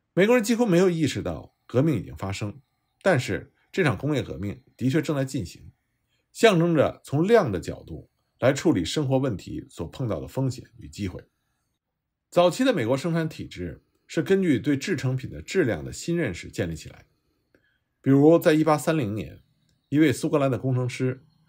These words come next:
在检查费城的机车厂之后就说，比起英国制造的机车来说，这个厂所造的外部零件，像连杆、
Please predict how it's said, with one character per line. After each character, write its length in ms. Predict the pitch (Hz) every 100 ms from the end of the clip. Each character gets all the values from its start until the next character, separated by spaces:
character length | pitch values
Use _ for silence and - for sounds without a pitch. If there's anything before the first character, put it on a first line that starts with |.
| _
在 160 | - 165
检 220 | 131 95
查 120 | 95
费 300 | 120 - 156
城 220 | - 76 92
的 240 | 90 -
机 100 | -
车 120 | 147
厂 200 | 139 92
之 120 | - 110
后 160 | 113
就 100 | -
说， 320 | - 78 65 _ _ _ _ _ _ _ _
比 120 | 202
起 160 | 175 123
英 160 | 160 180
国 160 | 123
制 160 | 113 131
造 120 | 104
的 80 | 82
机 160 | 113
车 120 | 107 101
来 160 | 71
说， 360 | 73 82 71 _ _ _ _ _
这 140 | 214
个 80 | 165
厂 320 | - - 90
所 120 | 101 -
造 220 | 135 107
的 80 | 95
外 160 | 151
部 100 | -
零 220 | 82 -
件， 240 | 85 82 - _ _ _
像 200 | - 110
连 200 | 92 127
杆、 280 | 131 -